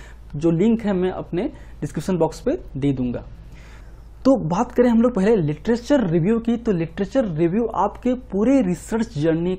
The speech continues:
का most important part है। जब आप रिसर्च कर रहे होते हैं तो आपके रिसर्च जर्नी के हर स्टेप पे,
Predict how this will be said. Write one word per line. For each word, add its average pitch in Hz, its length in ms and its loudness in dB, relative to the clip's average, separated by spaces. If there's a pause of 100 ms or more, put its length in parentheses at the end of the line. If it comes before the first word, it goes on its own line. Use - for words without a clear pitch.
(120)
का 214 160 -4
most 190 580 -2
important 185 680 -2 (600)
part 156 240 0
है। 131 180 -14 (800)
जब 151 180 2
आप 202 200 4
रिसर्च 262 360 2
कर 190 180 2
रहे 156 200 -2
होते 139 300 -4
हैं 131 260 -6 (540)
तो - 140 -4
आपके 190 320 0
रिसर्च 208 360 2
जर्नी 165 420 0
के 226 140 0
हर 233 420 4
स्टेप - 480 -2
पे, - 120 -12